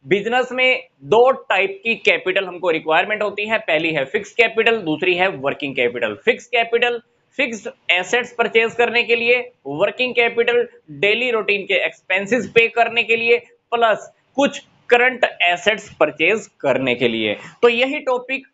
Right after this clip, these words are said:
हमने स्टार्टिंग में लिखा हुआ है कि कैपिटल की रिक्वायरमेंट होती है फिक्स्ड कैपिटल रिक्वायरमेंट and the working capital requirement। अब हम इस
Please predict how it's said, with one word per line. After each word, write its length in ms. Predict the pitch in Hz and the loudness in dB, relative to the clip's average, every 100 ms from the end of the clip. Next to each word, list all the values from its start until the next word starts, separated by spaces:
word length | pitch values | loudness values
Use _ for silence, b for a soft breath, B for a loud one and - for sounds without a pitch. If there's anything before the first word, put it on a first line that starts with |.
| - | -8
हमने 240 | 220 226 | -4 -2
स्टार्टिंग 460 | 233 208 175 202 202 | 0 0 0 -2 -4
में 80 | 180 | -4
लिखा 240 | 165 214 | -2 2
हुआ 200 | 214 214 | 4 4
है 100 | 208 | 2
कि 120 | 214 | 0
कैपिटल 460 | - 196 170 190 190 | -6 -4 -2 -2 0
की 140 | 185 | 2
रिक्वायरमेंट 640 | 175 160 156 160 180 208 208 | 2 4 2 2 0 -4 -4
होती 320 | 170 151 180 | -8 -6 -2
है 140 | 196 202 | -2 -2
फिक्स्ड 280 | - 233 196 | -2 -4 -2
कैपिटल 340 | 233 226 226 240 | -2 0 0 -2
रिक्वायरमेंट 520 | 233 233 233 247 - | 0 0 0 -2 -4
and 220 | 170 170 | -4 -2
the 80 | 160 | -2
working 400 | 151 165 196 190 147 | 0 -2 -4 -4 -4
capital 360 | 135 214 233 160 | -2 -2 -2 -2
requirement। 600 | 147 143 127 117 113 - b b b _ | -4 2 2 2 -2 -8 b b b _
अब 180 | 254 262 | 2 4
हम 260 | 294 294 - - _ _ _ | 4 2 -2 -14 _ _ _
इस 300 | 285 311 - | -4 -4 -6